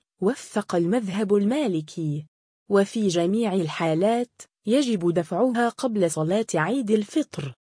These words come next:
ويشرح البيان أن هناك عدة طرق لأداء هذه الصدقة لدي مسجد باريس الكبير،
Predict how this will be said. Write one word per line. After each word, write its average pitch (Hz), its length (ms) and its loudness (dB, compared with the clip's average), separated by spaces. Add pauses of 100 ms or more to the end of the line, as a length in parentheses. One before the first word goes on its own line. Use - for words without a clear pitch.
(260)
ويشرح 214 680 2
البيان 180 560 2
أن 180 240 0
هناك 185 520 0
عدة 196 500 0
طرق 240 340 0
لأداء 180 720 0
هذه 180 400 2
الصدقة 202 520 -4 (100)
لدي 165 340 2
مسجد 180 480 0
باريس 160 600 0
الكبير، 180 720 0